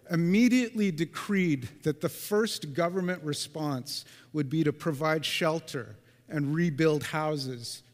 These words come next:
for all the orphans, 'cause so many kids had lost their parents. Orphans are at the top of the priority list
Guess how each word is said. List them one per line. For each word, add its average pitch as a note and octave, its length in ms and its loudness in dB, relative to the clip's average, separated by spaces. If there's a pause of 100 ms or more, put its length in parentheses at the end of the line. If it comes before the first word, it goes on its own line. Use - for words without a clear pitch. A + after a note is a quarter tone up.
for D3+ 220 -6
all D#3+ 260 0
the D3+ 200 0
orphans, - 760 -4 (160)
'cause C3 140 -8
so D#3+ 200 -2
many D3 180 2
kids C#3+ 420 -6
had B2 160 -8
lost B2+ 320 -6
their B2+ 120 -8
parents. - 640 -10 (680)
Orphans - 800 0 (540)
are C#3+ 140 -2
at C#3+ 120 -6
the D#3 100 -4 (140)
top - 680 -2
of D3 120 -4
the C#3 80 -6
priority D#3+ 640 0
list A#2+ 540 -10